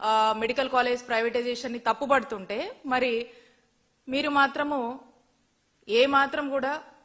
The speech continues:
బాధ్యత ఉన్నటువంటి ముఖ్యమంత్రిగా, బాధ్యత గల ప్రభుత్వంగా వ్యవహరించుకోవడం లేదు. అందుకనే ప్రజలు స్వచ్ఛందంగా వచ్చి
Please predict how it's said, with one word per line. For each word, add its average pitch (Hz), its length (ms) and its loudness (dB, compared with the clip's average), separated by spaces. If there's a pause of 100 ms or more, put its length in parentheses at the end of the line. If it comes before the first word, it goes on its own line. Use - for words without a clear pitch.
(140)
బాధ్యత 226 500 4
ఉన్నటువంటి 247 440 -4
ముఖ్యమంత్రిగా, 233 760 -4 (400)
బాధ్యత 233 380 2
గల 254 180 0
ప్రభుత్వంగా 240 600 -4
వ్యవహరించుకోవడం 226 760 -4
లేదు. 180 260 -6 (360)
అందుకనే 294 560 -2 (160)
ప్రజలు 226 220 -2
స్వచ్ఛందంగా 277 640 -4
వచ్చి 240 320 -8